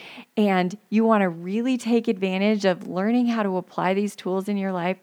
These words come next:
please come take advantage of this very affordable option to truly take your life to the next level. One of the areas we work on is learning to love ourselves for exactly who we are, imperfections and all.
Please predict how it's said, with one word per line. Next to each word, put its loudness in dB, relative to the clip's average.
please -2
come 0
take 0
advantage -4
of -6
this -4
very 2
affordable -2
option -4
to 0
truly 0
take -6
your -2
life -4
to -12
the -6
next -10
level. -4
One 2
of 4
the 0
areas 4
we 0
work -2
on 2
is -2
learning 0
to 0
love -2
ourselves -2
for -2
exactly -2
who 0
we -4
are, 0
imperfections -2
and -6
all. -2